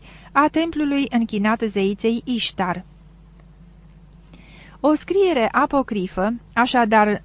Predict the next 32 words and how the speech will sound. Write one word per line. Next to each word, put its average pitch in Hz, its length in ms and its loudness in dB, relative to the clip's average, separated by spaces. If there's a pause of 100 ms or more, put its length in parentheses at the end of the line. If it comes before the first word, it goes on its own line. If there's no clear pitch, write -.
nerecunoscută 226 1000 2
de 196 120 0
canoanele 208 560 2
bisericești, 190 800 -4 (540)
relatează 262 680 2
că 240 220 0
balaurul 233 580 2
din 202 220 2
Babilon 214 600 2 (240)
era 311 240 2
socotit 302 480 -2
un 269 140 2
animal 220 460 4
sfânt 208 540 -2 (220)
și - 160 -6
că 311 160 0
profetul 269 540 -2
Daniel, 202 540 2 (140)
ca 254 140 2
să 254 140 -2
dovedească 220 600 -2
netemeinicia 226 880 0
acestei 196 400 -2
credințe, 214 640 -2 (360)
a - 140 2
fabricat 330 500 0
un 269 140 0
soi 269 260 0
de 220 140 2
ghem 214 420 4
din 254 240 0
catran, 208 600 -2